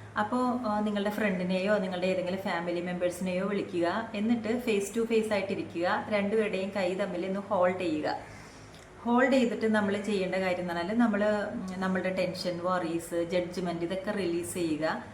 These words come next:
നന്നായിട്ട് breathe in, breathe out ചെയ്യുക. അതിനുശേഷം നമ്മൾ ചെയ്യേണ്ട കാര്യങ്ങൾ, ഒരു വിഷ്വലൈസേഷൻ പോലെയാണ്. അതായത്,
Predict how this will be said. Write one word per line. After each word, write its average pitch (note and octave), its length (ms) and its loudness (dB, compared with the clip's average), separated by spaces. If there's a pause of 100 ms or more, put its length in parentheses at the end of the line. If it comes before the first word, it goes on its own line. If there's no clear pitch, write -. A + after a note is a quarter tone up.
(260)
നന്നായിട്ട് G3+ 520 2
breathe G#3 360 0
in, G3 60 2
breathe F3+ 380 0
out E3+ 100 -4
ചെയ്യുക. E3+ 640 -2 (180)
അതിനുശേഷം A3 560 2
നമ്മൾ A3 280 2
ചെയ്യേണ്ട G#3 360 2
കാര്യങ്ങൾ, G3+ 440 0
ഒരു A3+ 160 0
വിഷ്വലൈസേഷൻ B3+ 680 0
പോലെയാണ്. F#3+ 380 2
അതായത്, G3 340 2